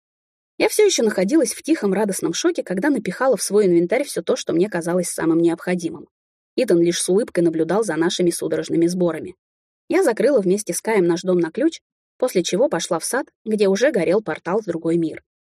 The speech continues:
Он был абсолютно не таким, как порталы этого мира. Более красивый и даже величественный. Когда мы подошли к порталу, Итан взял за руки меня и Кая, а после сделал шаг в портал. Нас затянуло туда всех вместе. Минута,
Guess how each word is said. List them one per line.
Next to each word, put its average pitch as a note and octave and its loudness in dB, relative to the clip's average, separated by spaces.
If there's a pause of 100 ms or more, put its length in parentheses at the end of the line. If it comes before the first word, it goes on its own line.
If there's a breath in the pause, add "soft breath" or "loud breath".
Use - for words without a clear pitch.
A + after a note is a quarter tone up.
Он B3+ 0
был G#3 4
абсолютно F3+ 0
не F3 4
таким, E3+ -2
как - -12
порталы E3 -4
этого E3 -6
мира. E3 -2 (440)
Более A#3+ 4
красивый E3 -2 (140)
и A3+ -2
даже E3+ -2
величественный. E3+ -2 (400)
Когда A#3+ 2
мы D#4+ 4
подошли G3+ 0
к - -6
порталу, C4+ -4 (160)
Итан A#3 2
взял F#3 0
за F#3 0
руки F3+ -4
меня G3 0 (140)
и E3+ -6
Кая, D4 -6 (360)
а G#3 -4
после D#4 0
сделал G3 0
шаг - -8
в - -20
портал. - -12 (500)
Нас B3+ 0
затянуло F#3+ 0
туда E3+ -4
всех - -6
вместе. - -4 (520)
Минута, B3 2